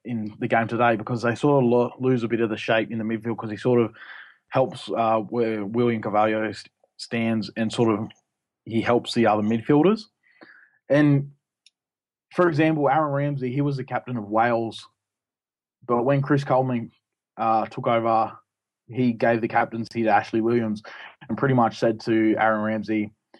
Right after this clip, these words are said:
"Just, just worry about playing to your ability." And that's the sort of thing that I believe needed to happen to Ronaldo. But at thirty-one, that isn't, that isn't gonna happen now. That sort of ship has, uh, sailed.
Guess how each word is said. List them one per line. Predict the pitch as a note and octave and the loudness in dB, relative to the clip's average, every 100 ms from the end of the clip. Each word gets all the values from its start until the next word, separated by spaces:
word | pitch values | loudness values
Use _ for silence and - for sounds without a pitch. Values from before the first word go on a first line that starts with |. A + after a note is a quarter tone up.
| _ _ _ _ | _ _ _ _
"Just, | C#3 C#3 - - | 0 0 -2 -8
just | C#3 C3 | -6 0
worry | C3 B2+ A#2+ | 2 2 0
about | A#2 A2+ A#2+ - _ _ - | -2 -2 -4 -8 _ _ -8
playing | A#2+ A#2 G#2+ | -6 -6 -6
to | A#2 | -4
your | G#2 | -4
ability." | G2+ A2 G2+ G2+ | -2 -2 -2 -2
And | A2 | -2
that's | B2+ - | -2 -2
the | C#3 | -2
sort | C3 A2 | 0 0
of | |
thing | A#2+ A2+ | -2 -2
that | G#2+ | 0
I | G#2+ | 0
believe | A2 A2+ A2+ A2 - - _ _ _ _ _ _ _ - | 2 2 2 -2 -12 -20 _ _ _ _ _ _ _ 0
needed | C3+ C3+ C3 | 2 4 2
to | - | -2
happen | A#2 A#2+ A#2+ G#2+ | -2 -2 -4 -6
to | A#2+ | -6
Ronaldo. | G#2+ G#2+ G#2+ F#2+ G#2 | -4 -2 -2 -2 -2
But | A#2+ A#2 | -2 -2
at | - | 0
thirty-one, | D3 C#3 B2+ B2+ B2+ A#2+ - - - _ _ _ - | 2 4 4 2 2 -6 -16 -20 -20 _ _ _ -2
that | C3 B2+ - _ _ _ _ _ _ | 2 2 0 _ _ _ _ _ _
isn't, | C#3 A2+ A#2 G#2 - | -6 -4 -4 -6 -6
that | B2 B2 | 0 0
isn't | B2 A#2+ | 0 -4
gonna | A#2 | -4
happen | F#2+ G2+ A2 F#2+ | -2 -2 -4 -6
now. | G2 F#2+ | -8 -4
That | G#2 G#2 - B2+ - | -2 -2 -6 -16 -14
sort | - A#2 | -4 -4
of | G2+ | -2
ship | A#2+ G2+ | -4 -4
has, | G#2 - _ _ | -6 -10 _ _
uh, | A2 G#2 G2 F#2 | 2 4 4 0
sailed. | - G#2 G2+ F#2 | 2 2 2 0